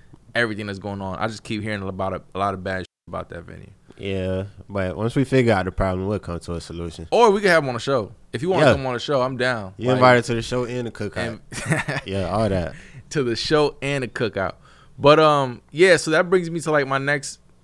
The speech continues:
Speaker 1: my next issue is, like, you know, if, if the Southwest Florida culture music scene wants to grow and there's no hip hop clubs,
Speaker 2: Mm.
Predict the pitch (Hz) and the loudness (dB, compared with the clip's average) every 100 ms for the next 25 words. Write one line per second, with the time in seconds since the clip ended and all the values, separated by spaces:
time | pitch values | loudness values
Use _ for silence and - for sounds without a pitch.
0 | _ 139 131 135 151 143 - 131 123 - | _ -6 -6 -4 -6 -8 -12 -8 -6 -4
1 | 123 113 120 117 104 - _ _ _ _ | -4 -2 -2 -2 -6 -16 _ _ _ _
2 | _ - 135 139 131 120 120 107 - 127 | _ -6 -2 2 2 2 -4 -6 -6 -8
3 | 98 113 107 151 143 135 127 - 135 123 | -6 -8 -4 0 2 0 -4 -6 -4 -4
4 | - 127 127 - 113 110 143 139 - - | -4 -4 -4 -4 -4 -2 0 -2 -4 -6
5 | 113 110 117 117 95 87 104 127 143 120 | -6 -4 -6 -6 -10 -10 -2 0 2 2
6 | 104 101 131 - - - - _ _ _ | 0 -4 -12 -20 -20 -20 -20 _ _ _
7 | _ _ 110 110 113 120 123 107 98 147 | _ _ -6 -2 -2 0 -2 -4 -2 0
8 | - 120 98 - 127 131 110 98 - - | 4 2 2 -4 -4 0 0 -2 -8 -16
9 | 95 | -16